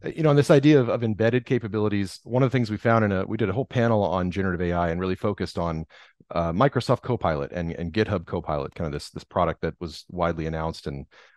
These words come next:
um, had a, had a fairly hefty price tag attached to it, if you think about it, per license. Um,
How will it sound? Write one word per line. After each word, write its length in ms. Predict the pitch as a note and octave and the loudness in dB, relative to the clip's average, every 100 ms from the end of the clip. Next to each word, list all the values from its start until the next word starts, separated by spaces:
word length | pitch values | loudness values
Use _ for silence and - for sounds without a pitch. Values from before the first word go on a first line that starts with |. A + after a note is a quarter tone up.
| - | -8
um, 160 | D#2+ | -6
had 160 | E2 A2 | 0 2
a, 140 | G2 | 2
had 100 | C3 | 0
a 60 | D3+ _ | -6 _
fairly 320 | - F#3+ C3+ | -2 2 4
hefty 240 | B2+ - | 2 0
price 240 | G#2 A2 A2+ | 0 0 2
tag 220 | F#2+ E2+ | -2 -2
attached 340 | E2 F2+ - | -2 -2 -2
to 80 | - | -4
it, 60 | E2 | -6
if 100 | F2 | -6
you 60 | |
think 180 | E2+ E2+ | -6 -6
about 220 | E2 D#2+ | -2 -2
it, 120 | F#2 - | -4 -6
per 140 | F#2 | -4
license. 500 | F2 E2+ - D#2 - _ - - - G2+ | -2 -2 -4 -10 -12 _ -20 -20 -4 0
Um, 240 | F2+ F#2 | 0 0